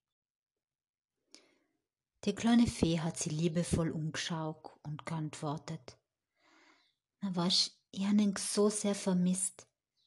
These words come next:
Ihr habt mir so viel gefallen, dass mein Herzl mir gesagt hat, dass mein Platz da bei eng im Elfenwald ist. Meine Aufgabe ist es, in die Menschenkinder zu helfen. Und deshalb bin ich zurückgekommen.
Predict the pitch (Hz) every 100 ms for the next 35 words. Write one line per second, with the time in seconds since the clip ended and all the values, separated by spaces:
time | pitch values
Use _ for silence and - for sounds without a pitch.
0 | _ _ 175 160 - 180 170 185 175 196
1 | 185 - 180 165 175 180 - - - 180
2 | 180 170 151 190 - - 208 160 - -
3 | 180 - 196 - - _ _ 165 - 175
4 | 165 226 226 202 196 - - 185 190 147
5 | 165 170 - _ 202 185 170 156 - 151
6 | 151 147 147 165 160 - - _ _ _
7 | _ _ _ _ _ _ _ 151 151 156
8 | 170 170 170 - - 165 170 170 175 175
9 | 170 - 190 180 175 175 180 - 180 -
10 | 165 160 156 185 160 151 151 - 156 -
11 | - - _ _ _ - 175 190 - 196
12 | 190 185 185 - - - - 151 151 151
13 | 156